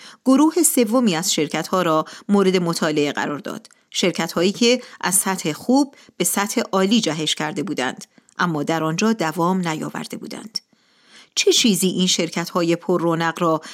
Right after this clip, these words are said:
از یکدیگر متمایز می‌ساخت؟ همانطور که کالینز در کتاب خود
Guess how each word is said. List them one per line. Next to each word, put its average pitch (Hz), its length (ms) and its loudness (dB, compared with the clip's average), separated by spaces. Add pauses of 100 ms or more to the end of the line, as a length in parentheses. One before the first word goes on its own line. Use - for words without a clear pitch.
(100)
از 180 180 -2
یکدیگر 165 480 0
متمایز 151 680 -2
می‌ساخت؟ - 560 -6 (540)
همانطور 311 440 2
که 233 120 0
کالینز 175 460 0
در 175 140 -2
کتاب 190 420 -2
خود 160 320 0